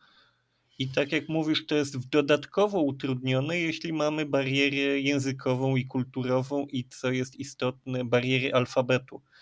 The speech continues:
Bo o ile ja, nie znając języka hiszpańskiego, jestem w stanie rzucić okiem na jakiś napis i,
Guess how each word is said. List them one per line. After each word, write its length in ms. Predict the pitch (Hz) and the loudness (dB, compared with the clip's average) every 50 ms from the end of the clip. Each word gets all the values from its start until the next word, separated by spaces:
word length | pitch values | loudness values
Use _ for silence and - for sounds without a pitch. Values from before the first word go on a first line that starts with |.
| - - _ _ - | -20 -20 _ _ -6
Bo 160 | 123 113 117 | -2 0 2
o 60 | 120 | 2
ile 320 | 127 127 127 127 127 127 127 | 2 2 4 4 4 2 2
ja, 240 | 127 123 127 131 131 | 2 4 4 6 6
nie 240 | 131 127 131 131 127 | 4 4 4 2 2
znając 500 | 131 - 135 143 147 143 135 127 - 135 | 2 0 0 0 2 0 -2 -2 -2 -2
języka 440 | 123 120 110 135 135 135 135 120 | -2 -2 -2 -4 -2 -2 -2 -2
hiszpańskiego, 880 | - - 139 - - - 123 120 117 - - 151 147 131 117 117 110 - _ _ _ _ _ _ _ - | 0 -2 -4 -4 -2 -2 -2 -2 -2 -2 -2 -2 0 0 0 -2 -4 -6 _ _ _ _ _ _ _ -4
jestem 460 | 120 120 127 127 131 - - 120 120 | -2 0 0 0 -2 -4 -6 -6 -6
w 40 | - | -6
stanie 480 | - - - 127 123 123 123 123 123 120 | -8 -2 2 2 2 4 2 0 -2 -2
rzucić 580 | - - 131 127 131 - - 127 117 - - | -2 -2 -4 -4 -6 -6 -6 -6 -6 -6 -2
okiem 420 | - 131 123 127 - 143 127 123 120 | 0 0 0 2 0 -2 -2 0 0
na 60 | 120 | 0
jakiś 400 | 120 117 - - 123 - - - | 0 -2 -4 -8 -12 -12 -6 0
napis 540 | 123 127 131 131 - - 135 131 131 - - - | 0 2 2 0 0 -4 -4 -4 -4 -8 -10 -6
i, 320 | 131 127 123 123 123 123 | -2 -2 0 0 0 -2